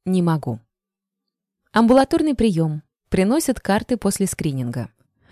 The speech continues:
Заношу данные в компьютер. Женщина в нашем учреждении не первый раз. Быстро просматриваю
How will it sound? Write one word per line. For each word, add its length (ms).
Заношу 460
данные 400
в 40
компьютер. 640
Женщина 760
в 120
нашем 500
учреждении 760
не 120
первый 260
раз. 360
Быстро 320
просматриваю 680